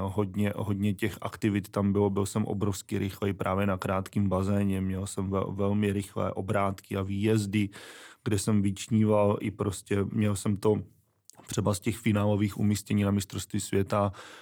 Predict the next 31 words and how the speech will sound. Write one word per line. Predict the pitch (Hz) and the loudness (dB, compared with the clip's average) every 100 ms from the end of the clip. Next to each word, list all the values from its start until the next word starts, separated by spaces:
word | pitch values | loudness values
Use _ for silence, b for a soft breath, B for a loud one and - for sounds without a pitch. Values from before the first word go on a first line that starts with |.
| B | B
na | 104 | 2
mistrovství | 95 - 95 - | 2 -2 -8 2
Evropy, | 104 98 95 | 4 4 2
měl | 104 101 98 | 2 2 2
jsem | 104 | 0
ty | 92 | 0
obrátky | - 98 95 95 - 107 101 | -2 0 0 0 -2 -2 0
a | 95 | 2
výjezdy | 101 101 101 101 | 2 2 2 4
nejrychlejší | 101 101 113 110 104 104 - 107 | 4 6 4 2 0 0 -2 0
ze | 98 | 0
všech, | 95 - 107 101 - | 0 2 0 2 2
ale | 98 95 | 2 2
ten | 104 98 | 2 0
průběh | 107 107 98 95 | 2 2 2 -2
tratě | - 95 98 95 | -4 -6 -4 -4
nebyl | 92 92 92 - | -2 0 -2 -2
takovýhle | - 92 92 90 95 92 92 B B B B B B | -6 -6 -6 -4 -2 -4 -6 B B B B B B
ví-, | 110 104 120 - | 0 4 4 4
víceméně | 120 110 117 107 101 101 98 | 2 2 4 6 6 4 4
podobný, | - 101 95 101 98 | 2 2 2 2 2
jak | 92 | 0
těch | - 95 | -2 -6
plavců | - 95 - - | -2 -2 -2 -4
dostával | 95 - 95 92 92 | -4 -2 -2 0 -2
jsem | - 104 98 | 0 0 0
třeba | 92 104 98 - | -2 -2 0 0
od | 98 - - 104 | -4 -8 -4 -2
Iana | 101 104 | 2 0
Thorpa, | - 95 95 - 98 92 87 85 - | 0 -2 0 0 2 2 -2 -6 -6
ehm, | 92 87 90 90 95 95 | -6 -4 -4 -4 -4 -4